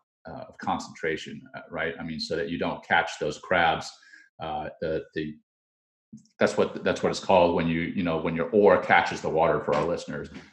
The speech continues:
So you don't catch those crabs and, and, you know, e-, end up getting thrown out of the boat or, or hitting somebody else in the team. And, uh, and it's, it's kind of a, a mindfulness exercise in and of itself. It requires discipline, it requires concentration, and it requires,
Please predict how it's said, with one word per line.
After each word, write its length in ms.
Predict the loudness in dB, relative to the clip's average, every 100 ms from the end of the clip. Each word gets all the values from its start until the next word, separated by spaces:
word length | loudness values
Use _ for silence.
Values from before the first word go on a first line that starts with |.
| _
So 140 | -4
you 140 | -4 -4
don't 260 | -6 -4
catch 240 | -2 -2 -2
those 160 | -8
crabs 460 | -4 0 2 2 -2
and, 140 | -10 -8
and, 220 | -8 -8 -6
you 80 |
know, 120 | -6 -4
e-, 100 | -4 0
end 160 | 0
up 100 | 0
getting 200 | -2 -4
thrown 240 | -2 0 2
out 120 | 2
of 60 | 0
the 80 | 0
boat 280 | 0 0
or, 260 | 0 -2 -4 -4
or 140 | -6 -2
hitting 180 | -4
somebody 260 | -4 -6 -2
else 220 | -2 -4
in 60 | -8
the 60 | -8
team. 380 | -4 -2 -2 -4 _ _ _ _ _ -6
And, 180 | -2 0
uh, 200 | 2 0 2
and 120 | 4
it's, 180 | 4 2 -6 -4
it's 160 | -4 -6 -12 _ -8
kind 140 | 2 4
of 80 | 4
a, 240 | 2 0 -6 -20 _ _ _ _ -6
a 40 |
mindfulness 640 | 2 4 4 2 0 0 -2 -14 _ -2
exercise 600 | -2 -4 0 0 0 -2
in 120 | -2
and 100 | 0
of 140 | -4
itself. 340 | -4 0 0 0
It 60 | -4
requires 640 | -6 -4 0 2 2 0
discipline, 680 | -2 -4 -4 -4 -4 -2 -6 -12 _ -8
it 60 |
requires 520 | -6 -6 0 2 2 -2
concentration, 960 | -4 -4 -4 -8 -4 -4 -4 -8 -8 -10
and 200 | -8 -8
it 60 | -10
requires, 480 | -6 -4 -2 -4